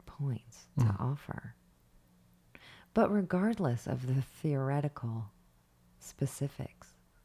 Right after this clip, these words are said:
Speaker 1: the goal of a good composition is always the same.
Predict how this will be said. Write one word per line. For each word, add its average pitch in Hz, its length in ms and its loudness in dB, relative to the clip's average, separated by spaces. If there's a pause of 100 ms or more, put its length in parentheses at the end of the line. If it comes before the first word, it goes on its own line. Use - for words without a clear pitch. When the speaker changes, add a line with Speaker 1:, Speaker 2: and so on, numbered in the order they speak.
(520)
Speaker 1:
the 143 60 0
goal 175 440 2
of 127 140 -4
a 123 60 -2 (100)
good 156 300 0
composition 143 880 -6 (500)
is 139 180 -2 (120)
always 139 600 0 (480)
the 117 180 2
same. 110 440 -8